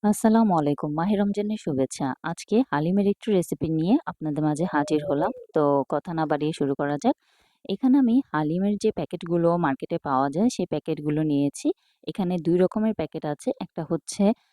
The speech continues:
ডাল, যেটা হালিম, উম, হালিমের যে যাবতীয় ডাল আছে সেটা, আর আরেকটা হচ্ছে মসলার। তো এখানে আমি, উম, হালিমের যে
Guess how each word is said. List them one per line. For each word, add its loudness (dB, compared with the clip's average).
ডাল, 0
যেটা -2
হালিম, 2
উম, -4
হালিমের 0
যে 4
যাবতীয় 0
ডাল -4
আছে -4
সেটা, -2
আর -4
আরেকটা -8
হচ্ছে -6
মসলার। 0
তো -2
এখানে 0
আমি, 0
উম, -2
হালিমের -2
যে 0